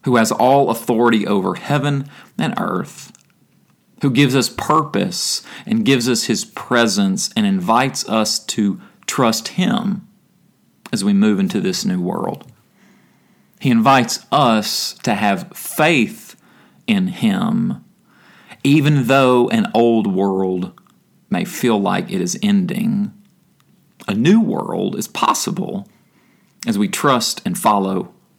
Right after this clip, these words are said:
Jesus. One of the unique things about Matthew's gospel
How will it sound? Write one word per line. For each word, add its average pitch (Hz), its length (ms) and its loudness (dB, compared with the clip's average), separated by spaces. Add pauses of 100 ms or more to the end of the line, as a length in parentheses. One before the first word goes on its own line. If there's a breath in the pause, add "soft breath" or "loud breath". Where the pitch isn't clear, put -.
(160)
Jesus. - 640 -6 (2000 loud breath)
One 131 140 2
of 113 80 0
the 113 320 2
unique 123 500 0
things 120 420 4
about 104 300 2
Matthew's 107 540 -2
gospel 95 960 -4